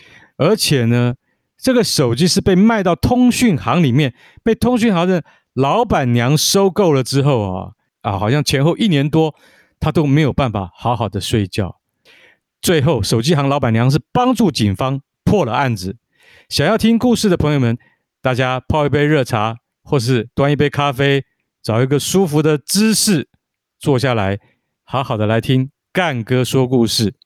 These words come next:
时间要回到一九九九年，台北市福利实业企业公司。福利实业这一家公司呢，是在北投。那它是做什么？是做园艺造景的。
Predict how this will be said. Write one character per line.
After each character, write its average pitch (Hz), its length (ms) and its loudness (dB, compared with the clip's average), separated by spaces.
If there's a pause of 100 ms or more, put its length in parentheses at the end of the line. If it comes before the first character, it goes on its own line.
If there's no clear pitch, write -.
(140)
时 - 160 -2
间 226 160 2
要 240 120 0
回 165 200 -2
到 175 160 0
一 196 100 2
九 147 160 2
九 135 160 0
九 139 140 2
年， 117 420 0 (300)
台 175 120 -2
北 156 200 0
市 135 320 0
福 143 360 0
利 220 200 2
实 127 320 -2
业 143 480 2
企 - 400 -2
业 135 160 0
公 123 200 0
司。 120 340 -4 (120)
福 160 160 0
利 233 140 2
实 143 220 0
业 151 140 2
这 185 200 0
一 170 60 2
家 165 200 0
公 160 240 0
司 147 240 0
呢， 131 300 2 (440)
是 151 200 -2
在 151 100 0
北 107 220 -4
投。 110 340 -2
那 185 160 0
它 175 180 0
是 175 140 -2
做 190 180 0
什 120 140 -2
么？ 113 140 0 (240)
是 165 120 -2
做 147 220 2
园 127 340 0
艺 185 220 2
造 143 320 -2
景 92 380 -6
的。 104 160 -8